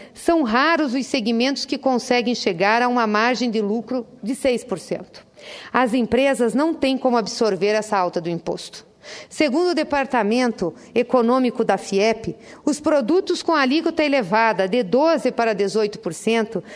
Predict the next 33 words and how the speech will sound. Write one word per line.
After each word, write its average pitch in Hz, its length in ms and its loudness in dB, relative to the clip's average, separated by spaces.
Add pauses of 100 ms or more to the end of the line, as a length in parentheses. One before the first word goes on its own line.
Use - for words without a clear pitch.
(240)
vão 339 260 2
ficar, 240 480 2
em 208 100 2
média, 220 460 0
sete 311 680 -2
vírgula 262 480 -2
trinta 370 540 -2
e 277 60 0
dois 294 320 2
por 262 160 -2
cento 247 420 0
mais 214 220 -2
caros. 170 520 -4 (400)
No 294 120 2
caso 311 420 2
da 254 120 2
gasolina, 226 680 2
cujo 233 260 -2
I 240 60 2
C 240 160 -2
M 214 160 2
S 226 340 0
subiu 220 340 -2
de 185 140 -4
vinte 262 280 -4
e 269 60 0
oito 233 280 2
para 190 180 2
vinte 240 300 -2
e 226 40 2
nove 208 380 2 (840)
por 220 160 2
cento, 240 480 0